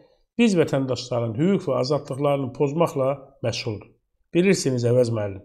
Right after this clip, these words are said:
Vaqif Həsənovun bir qardaşı Həbib Həsənov Bakı şəhər hərbi məhkəməsinin sədridir. Allah xoşbəxt eləsin.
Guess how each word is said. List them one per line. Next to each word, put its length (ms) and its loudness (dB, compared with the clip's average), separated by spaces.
Vaqif 440 4
Həsənovun 520 2
bir 220 0
qardaşı 480 -2
Həbib 320 0
Həsənov 500 2
Bakı 320 0
şəhər 380 0
hərbi 340 4
məhkəməsinin 560 -4
sədridir. 640 2
Allah 340 -2
xoşbəxt 480 -8
eləsin. 320 -18